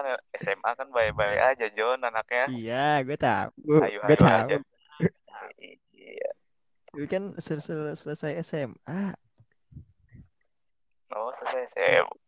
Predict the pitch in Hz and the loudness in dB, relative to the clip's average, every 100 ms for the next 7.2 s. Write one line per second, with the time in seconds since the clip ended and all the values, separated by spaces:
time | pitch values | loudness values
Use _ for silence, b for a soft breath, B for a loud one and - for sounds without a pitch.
0 | - - - 143 - - - 175 160 - | -4 -2 -2 2 4 6 4 2 -2 -6
1 | 160 180 _ _ _ _ _ - 480 381 | -12 -12 _ _ _ _ _ -20 -16 -14
2 | 320 269 B B B _ _ - _ _ | -14 -16 B B B _ _ -20 _ _
3 | _ - 110 107 107 104 - 113 - 131 | _ 2 4 4 0 -2 -2 -4 -4 -20
4 | 127 247 - - - 160 - - _ _ | -20 -20 0 4 6 6 2 0 _ _
5 | _ _ _ _ _ _ _ _ _ _ | _ _ _ _ _ _ _ _ _ _
6 | _ _ _ _ - 147 143 151 175 180 | _ _ _ _ -6 -4 -4 -8 -10 -8
7 | 175 | -6